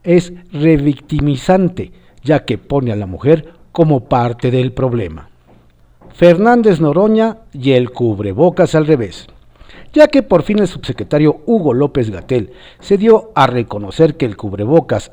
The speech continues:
es un instrumento de protección ante el covid diecinueve, ya hasta se puso uno en público, tenía que salir alguien de la cuatro T a llevar la contra. Se trata nada menos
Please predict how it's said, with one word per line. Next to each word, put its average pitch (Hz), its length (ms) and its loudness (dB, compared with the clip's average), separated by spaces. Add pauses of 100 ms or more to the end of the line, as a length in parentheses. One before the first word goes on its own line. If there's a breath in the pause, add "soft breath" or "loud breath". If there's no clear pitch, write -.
es 226 220 4
un 196 100 0
instrumento 139 640 0
de 113 100 -4
protección 143 680 -4
ante 113 320 0
el 90 120 -14
covid 98 340 -10
diecinueve, 143 540 0 (480 soft breath)
ya 127 280 2
hasta 107 260 -4
se 98 160 -8
puso 139 440 -4 (280 soft breath)
uno 202 400 2
en 101 200 -6
público, 185 680 -2 (480 soft breath)
tenía 277 460 4
que 196 140 0
salir 165 360 2
alguien 165 400 2
de 127 100 -2
la 95 160 -10
cuatro 139 380 -2
T 175 320 2
a 95 160 -6
llevar 98 440 -4
la 107 160 -8
contra. - 480 -18 (640 soft breath)
Se 135 220 -2
trata 143 340 2
nada 131 300 2
menos 175 360 2